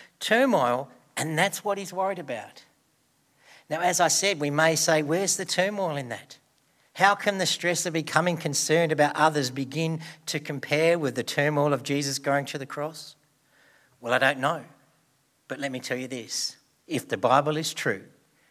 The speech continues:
then Epaphroditus' distress was just the same, just as real, just as intense as Jesus in the Garden of Gethsemane. Boy,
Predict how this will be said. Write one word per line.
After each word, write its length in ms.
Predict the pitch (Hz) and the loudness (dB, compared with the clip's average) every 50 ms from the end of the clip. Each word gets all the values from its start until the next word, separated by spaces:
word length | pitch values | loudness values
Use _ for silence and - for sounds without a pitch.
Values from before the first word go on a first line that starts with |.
| _ _ _ - | _ _ _ -6
then 140 | 120 110 | -4 -4
Epaphroditus' 840 | 113 - - 139 135 131 - 143 127 127 127 131 135 135 139 135 - | -2 2 4 4 4 4 2 -2 2 4 4 6 6 4 2 -2 -6
distress 680 | - 175 - - - - 117 104 107 107 - - - - _ _ _ _ _ _ - | -8 -8 -10 -10 -8 -8 -8 -10 -8 -8 -8 -8 -8 -10 _ _ _ _ _ _ -12
was 220 | 113 110 - - | -8 -8 -8 -4
just 340 | - - 120 123 - - - | 2 4 4 4 4 0 -2
the 60 | - | -4
same, 420 | - - 123 107 98 95 101 104 - - - - _ _ _ _ | -4 -2 -2 -4 -4 -6 -8 -10 -14 -20 -20 -20 _ _ _ _
just 420 | - - - 113 120 123 - - 165 | -12 -4 -2 0 0 0 -2 -6 -8
as 160 | 151 - - | -8 -8 -8
real, 360 | 113 98 101 101 98 104 - _ _ _ _ _ _ _ _ _ | -8 -8 -8 -8 -10 -12 -14 _ _ _ _ _ _ _ _ _
just 320 | - 131 120 117 - - | -2 0 0 2 0 -2
as 120 | 123 107 | -4 -6
intense 580 | 127 127 117 - 107 95 104 101 - - - - _ _ _ _ _ - | -8 -8 -10 -10 -12 -12 -10 -10 -8 -8 -8 -10 _ _ _ _ _ -12
as 160 | - 107 98 - | -10 -10 -10 -8
Jesus 400 | - 113 104 104 92 104 101 101 | -8 -6 -6 -6 -6 -6 -8 -8
in 160 | 104 101 98 | -8 -10 -10
the 60 | 101 | -8
Garden 280 | 98 92 90 101 101 104 | -4 -4 -4 -4 -4 -8
of 80 | 104 | -8
Gethsemane. 640 | 131 127 - - 104 90 311 - 285 320 - - - - - - _ _ _ _ _ _ _ _ _ _ _ _ _ _ _ _ _ _ _ _ | -6 -6 -6 -6 -6 -10 -10 -10 -10 -10 -10 -12 -16 -20 -20 -20 _ _ _ _ _ _ _ _ _ _ _ _ _ _ _ _ _ _ _ _
Boy, 420 | - 120 113 107 101 104 - - | -4 -2 -2 -2 -4 -6 -12 -18